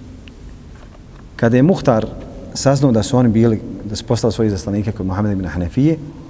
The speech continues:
prepuo se da će Muhammed ibn Hanefije nešto slagat,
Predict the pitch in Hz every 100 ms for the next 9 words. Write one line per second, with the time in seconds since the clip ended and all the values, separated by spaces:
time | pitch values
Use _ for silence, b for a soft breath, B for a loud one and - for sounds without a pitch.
0 | - - B B B - 147 165 170 143
1 | 120 104 95 107 95 - - - 104 104
2 | 123 113 107 95 101 95 113 110 92 -
3 | 101 107 98 - 120 170